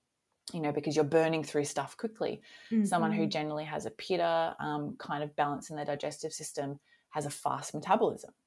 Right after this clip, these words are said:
Speaker 1: You know, it's kind of like the fire's always burning all the time. And in general, most women would have an imbalance in their Vata first,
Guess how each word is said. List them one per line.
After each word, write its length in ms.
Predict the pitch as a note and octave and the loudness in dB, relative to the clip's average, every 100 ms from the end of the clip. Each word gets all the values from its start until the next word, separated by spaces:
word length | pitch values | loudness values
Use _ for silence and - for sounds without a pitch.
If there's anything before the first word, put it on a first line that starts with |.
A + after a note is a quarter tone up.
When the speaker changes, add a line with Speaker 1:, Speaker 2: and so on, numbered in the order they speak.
| _ - | _ -8
Speaker 1:
You 120 | C#3 | -4
know, 80 | C3 | -2
it's 100 | - | -4
kind 240 | - D3+ C#3+ | -6 -4 -2
of 60 | C#3+ | -2
like 180 | D3 | -2
the 80 | D3+ | -2
fire's 440 | C#3+ - C3+ D3 D3 | 0 2 4 2 0
always 300 | C3+ C#3+ D3 | 2 2 2
burning 440 | - D3 G#3 - - | 0 0 0 -4 -4
all 320 | - D3+ D#3 | 2 4 4
the 80 | D#3 | 2
time. 320 | E3+ - - - | 0 -4 -6 -6
And 220 | D3 D3 - - - _ _ _ _ _ _ | -6 -6 -8 -20 -20 _ _ _ _ _ _
in 220 | F3+ F3 D#3+ | 0 0 4
general, 560 | F3+ G3+ E3+ D3 D#3 | 4 4 2 -2 -2
most 260 | D#3+ D#3 - | -2 -2 -2
women 260 | D3+ D#3 | -2 -2
would 120 | D3+ D3 | -4 -4
have 160 | D3 | -4
an 60 | D3 | -4
imbalance 440 | C#3+ D3 D3+ - | -4 -4 -4 -6
in 80 | D3 | -8
their 100 | D3 | -6
Vata 360 | D3 C#3+ D3+ E3 | -2 0 0 -2
first, 520 | F3 A#3 D4+ - | -2 0 -2 -8